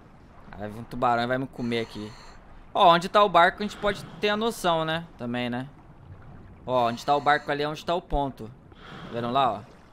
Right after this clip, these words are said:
Fala, vai ter um anaconda aqui, velho.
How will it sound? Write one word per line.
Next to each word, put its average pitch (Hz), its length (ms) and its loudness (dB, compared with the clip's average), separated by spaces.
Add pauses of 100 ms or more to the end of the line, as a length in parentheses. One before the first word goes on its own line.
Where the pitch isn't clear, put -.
(4000)
Fala, 110 200 -6
vai 113 160 -4
ter 120 120 -8
um 127 300 -4
anaconda 123 680 -6
aqui, 113 280 -10
velho. 107 380 -8